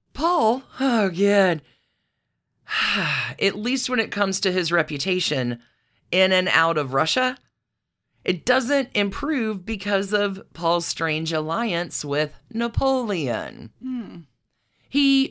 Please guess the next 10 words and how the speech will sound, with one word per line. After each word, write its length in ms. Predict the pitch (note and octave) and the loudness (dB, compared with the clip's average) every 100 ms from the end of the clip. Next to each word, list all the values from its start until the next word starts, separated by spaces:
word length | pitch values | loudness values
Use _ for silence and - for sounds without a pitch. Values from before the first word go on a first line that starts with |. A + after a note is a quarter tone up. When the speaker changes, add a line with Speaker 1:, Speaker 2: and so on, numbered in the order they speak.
| F#3 | 0
Speaker 1:
befriends, 540 | B3 A#3 G4+ F4 F#3 | -2 0 0 0 0
Paul 260 | - F#3 D#3+ | 2 4 4
does, 480 | D3 D3+ A3 A#3+ - _ _ _ | 2 2 2 -2 -8 _ _ _
Napoleon, 640 | A3 G#3+ A3 F3+ E3+ E3 G3+ | 6 8 8 6 4 2 2
his 240 | F#3+ - | 2 -2
former 420 | - G3 F3+ D#3 | 4 4 6 4
enemy, 600 | - D#4 B3 C#3+ A2 C3+ - | 4 2 2 2 -2 -4 -2
and 220 | F3+ F#3 | -2 0
this 220 | B3+ - | -2 -2
makes 720 | G#3+ F3 F3 A#2+ - - - | 0 0 0 -6 -6 -4 -6